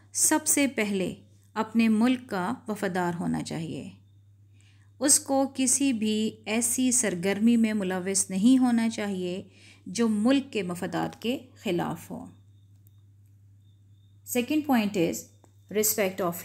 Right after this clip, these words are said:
law, कानून का एहतराम। Laws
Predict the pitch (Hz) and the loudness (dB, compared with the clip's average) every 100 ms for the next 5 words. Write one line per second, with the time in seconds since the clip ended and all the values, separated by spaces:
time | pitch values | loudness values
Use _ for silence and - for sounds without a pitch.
0 | 175 151 - - _ _ _ _ - - | -6 -6 -10 -20 _ _ _ _ -20 -8
1 | 214 190 190 175 175 160 - 175 170 - | -2 0 0 0 -2 -6 -8 -10 -8 -10
2 | 185 _ - _ - - - - - 196 | -14 _ -20 _ -20 -20 -20 -20 -14 -4
3 | 208 240 277 | 0 2 0